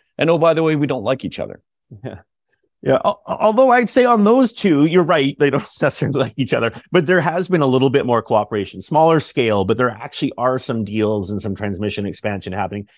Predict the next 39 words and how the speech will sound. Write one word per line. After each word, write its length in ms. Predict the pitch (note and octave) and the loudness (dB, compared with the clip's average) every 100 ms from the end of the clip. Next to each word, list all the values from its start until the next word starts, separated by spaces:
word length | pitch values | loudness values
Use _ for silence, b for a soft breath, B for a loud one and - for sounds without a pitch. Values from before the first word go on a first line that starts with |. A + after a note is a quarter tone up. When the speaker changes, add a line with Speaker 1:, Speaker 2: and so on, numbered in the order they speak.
| b b | b b
Speaker 2:
It's 160 | D3+ G3 | 0 2
in 80 | |
a 80 | F3 | 2
way 320 | D#3 F#3 C4 | 2 2 2
a 80 | B3+ | 2
little 220 | D3+ C#3 | 4 4
bit 140 | C3+ C3 | 2 0
easier 400 | E3+ F#3 B2+ G#2+ | -2 -2 -2 -4
'cause 240 | - A#2 | -2 -2
they're 120 | A#2 A2+ | -2 -2
two 280 | - D3+ C#3 | 0 0 0
crown 460 | - B2+ A#2+ A2 | -2 -2 -2 -4
corps. 580 | G#2 - C3 E2 - - _ _ | -6 0 0 0 -8 -20 _ _
So 60 | D3 | 2
yeah, 260 | D#3 D#3+ | 4 4
maybe 240 | C#3+ C#3+ C3+ | 2 0 0
sometimes 460 | D3+ C#3 C#3 B2+ | -2 -2 -2 -2
they 100 | A#2+ | 0
butt 260 | A2 B2 A#2 | 0 0 0
head, 320 | A#2 C#3 G#2+ - _ _ - | 0 0 -2 -6 _ _ -4
but 100 | B2 | 0
at 60 | |
least 220 | C3 D#3+ - | 2 0 0
they 120 | F3+ | 0
have 180 | D#3 C3 | 2 0
the 80 | B2 | -2
same 280 | C3+ A#2 | -4 -4
structure. 640 | G#2+ - G#2 - - - - _ _ _ _ | -6 -6 -6 -6 -10 -10 -14 _ _ _ _
And 160 | G#2+ A2 | -6 -2
so 200 | A#2+ A2 | 0 -2
deals 600 | A2 A2+ A#2+ B2 B2 G#2 | -4 -2 2 4 2 2
are 80 | G#2+ | 2
a 60 | |
little 300 | G#2 G#2+ A2+ | 2 2 2
bit 240 | G#2 G#2 - | 0 -2 -4
more 160 | G#2 | -6
possible. 480 | G2+ G2+ G2+ - F2 _ _ B2+ | -2 -2 -2 -6 -12 _ _ -2
I 20 | |
mean, 240 | C#3+ - | -2 -2